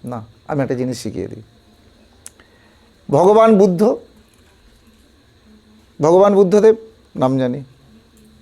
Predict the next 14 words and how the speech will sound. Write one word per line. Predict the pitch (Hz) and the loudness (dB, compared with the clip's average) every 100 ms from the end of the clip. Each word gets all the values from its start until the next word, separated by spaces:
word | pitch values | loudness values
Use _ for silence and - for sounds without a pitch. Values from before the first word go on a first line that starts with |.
| _ _ | _ _
কোথাকার | 156 165 170 180 | -2 2 4 6
রাজা | 185 | 6
ছিলেন? | 190 208 208 | 4 2 0
নেপালের। | 170 131 127 113 113 - _ _ _ _ _ _ _ _ _ _ _ _ _ _ _ - | 0 0 0 -2 -6 -14 _ _ _ _ _ _ _ _ _ _ _ _ _ _ _ -6
নেপাল | 147 151 170 | -2 0 2
থেকে | 185 | 2
কোথায় | 170 170 185 | 2 2 4
এলেন? | 202 233 247 - - - _ _ _ _ _ _ - | 4 2 0 -6 -20 -20 _ _ _ _ _ _ -8
বিহারে, | 143 131 120 - - _ _ _ _ _ _ _ - | -2 -2 -2 -8 -16 _ _ _ _ _ _ _ -6
বুদ্ধগয়া। | 135 131 127 113 113 - _ _ _ _ _ _ _ _ _ _ _ - _ | -4 -2 -2 -2 -6 -18 _ _ _ _ _ _ _ _ _ _ _ -20 _
ভগবান | 135 170 208 233 254 247 | 0 4 4 4 4 4
বুদ্ধ | 240 208 226 208 233 269 | 2 2 4 6 4 2
তো | 320 | -2
সন্ন্যাস | - 240 247 240 247 - - | 0 2 4 4 2 -4 -16